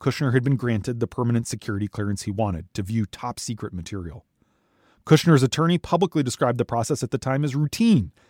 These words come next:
and said it had gone through normal channels. Kelly did not view this description as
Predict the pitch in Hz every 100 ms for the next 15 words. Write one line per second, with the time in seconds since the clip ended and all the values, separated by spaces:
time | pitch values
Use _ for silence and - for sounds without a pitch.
0 | _ _ - 113 139 131 127 113 143 135
1 | 147 127 139 143 131 - 151 135 101 -
2 | - _ _ _ _ _ _ _ - 160
3 | 117 123 113 110 107 110 110 - 104 113
4 | 95 104